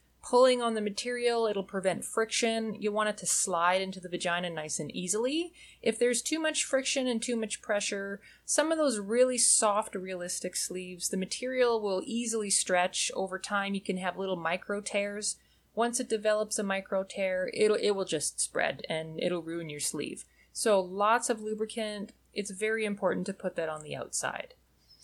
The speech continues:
One thing I should mention about lube, um, you don't want to lubricate the inside of the sleeve very much. What's going to happen is if it's too wet inside, the sleeve will fall off.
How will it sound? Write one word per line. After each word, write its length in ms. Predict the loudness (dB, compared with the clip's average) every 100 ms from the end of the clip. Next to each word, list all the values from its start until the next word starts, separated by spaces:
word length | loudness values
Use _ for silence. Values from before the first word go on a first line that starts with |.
| -20 -2
One 180 | 0 2
thing 160 | 2
I 80 | 2
should 220 | 2 0
mention 340 | 0 0 0 0
about 300 | 4 4 4
lube, 480 | 2 0 -2 -4 -8
um, 360 | -2 0 0 -2
you 140 | -4 2
don't 180 | 4 4
want 180 | 2
to 60 | 0
lubricate 640 | -2 -2 -2 -4 -2 -4 -2
the 220 | -4 -2
inside 440 | -2 0 2 4
of 100 | 2
the 80 | 0
sleeve 420 | -2 0 -2 -4
very 300 | -4 -4 -2
much. 480 | 0 0 2 -2 -2
What's 220 | -4 -6
going 220 | -2 -4 -4
to 60 |
happen 420 | -2 -2 0 -2
is 120 | -2 -4
if 120 | -6
it's 180 | -6 -6
too 300 | -4 -2 2
wet 240 | 2 2
inside, 760 | -2 -2 0 2 4 4 0 -6 _ _ _ _ _ _ 4
the 140 | 4
sleeve 300 | 6 4 4
will 120 | 4
fall 260 | 4 4 4
off. 360 | -2 -8 -16